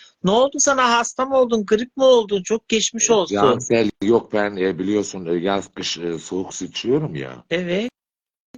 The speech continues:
Speaker 2: Ondan dolayı.
Speaker 1: Ama çok hasta olmuşum belli. Sesin, donun mahvolmuş.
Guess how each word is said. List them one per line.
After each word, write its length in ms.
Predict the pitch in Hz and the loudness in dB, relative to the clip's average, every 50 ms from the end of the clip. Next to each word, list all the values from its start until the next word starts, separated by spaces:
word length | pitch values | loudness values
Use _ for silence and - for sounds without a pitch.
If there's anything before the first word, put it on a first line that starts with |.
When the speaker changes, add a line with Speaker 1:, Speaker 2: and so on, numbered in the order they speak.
| - - - - | -20 -18 -12 -8
Speaker 2:
Ondan 760 | 87 92 95 - - _ _ _ _ _ _ - 113 123 123 | -6 -6 -8 -8 -14 _ _ _ _ _ _ -4 -4 -4 -4
dolayı. 480 | 117 98 85 85 80 82 87 101 120 127 _ _ _ _ _ _ _ _ _ _ _ _ _ _ | -6 -6 -6 -6 -6 -8 -8 -12 -14 -18 _ _ _ _ _ _ _ _ _ _ _ _ _ _
Speaker 1:
Ama 180 | 120 117 113 113 | -8 -8 -6 -6
çok 220 | - - 156 - | -4 -6 -4 -2
hasta 280 | 190 185 180 - - 208 | -2 -4 -2 0 2 2
olmuşum 460 | 202 196 190 185 175 - 170 160 151 | 2 2 2 -2 -4 -6 -10 -2 2
belli. 260 | 156 156 156 170 196 | 2 2 2 2 -2
Sesin, 500 | 185 - - 180 - - 180 175 175 165 | -2 -2 -2 -2 -2 -2 -4 -4 -2 0
donun 300 | 175 170 160 170 170 165 | 0 0 0 0 -4 -4
mahvolmuş. 800 | 160 156 165 185 185 - 180 156 139 135 131 - - - - - | -2 -2 -2 -2 -2 -2 -4 -4 -2 -4 -6 -10 -12 -16 -18 -20